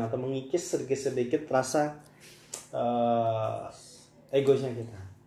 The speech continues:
Tapi kalau saya boleh berpendapat ya, cara agar semakin kompak ya,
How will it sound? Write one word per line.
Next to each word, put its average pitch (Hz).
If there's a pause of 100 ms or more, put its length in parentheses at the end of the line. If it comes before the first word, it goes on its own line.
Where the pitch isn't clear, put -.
(100)
Tapi 170
kalau 127
saya 139
boleh 123
berpendapat 113
ya, 110 (400)
cara 156
agar 123 (640)
semakin 160
kompak 127
ya, 107